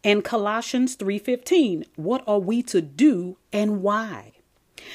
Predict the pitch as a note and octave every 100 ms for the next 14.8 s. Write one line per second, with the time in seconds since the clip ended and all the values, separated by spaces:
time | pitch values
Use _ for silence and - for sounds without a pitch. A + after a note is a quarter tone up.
0 | - - A3 F4+ - B3+ D#3+ D3+ - D#4
1 | D4+ - - F3+ E3 D#3 F3+ B3+ A3+ G3
2 | B3 - - _ _ _ _ - - F#3+
3 | F#3+ F3 E3 E3+ G#3+ - D#4+ D#4+ F3+ D#2+
4 | - _ _ _ G3+ F#3 F3+ A#3+ C4+ -
5 | G#3+ A3+ F#3+ E3 - - C4+ A3+ C#3+ -
6 | G3 G#3+ - F#3 F#3 F#3 F#3 C#3+ - C#4+
7 | D4+ A#3 B3 - A#3 A3+ G#3+ - D3+ -
8 | B3 A#3+ A#3+ D#3+ D#3 E3+ G#3 A3+ F#3 F#3+
9 | A3+ G#3 G3 E3+ C#3+ F#3 G3+ G3+ D#3+ C#3
10 | G3 A#3+ D#4 - - - _ G3 F3 -
11 | C4+ E4 F#4 A3 E3+ F#3+ F3 E3 - E3+
12 | E3 C#3+ - D4+ C#4+ E4 - - - _
13 | F#3 F#3+ E3+ C#3+ E3 D#3+ F3 F3 F3 -
14 | F#3 E3+ E3 D#3+ E3 B2+ G#2+ D2+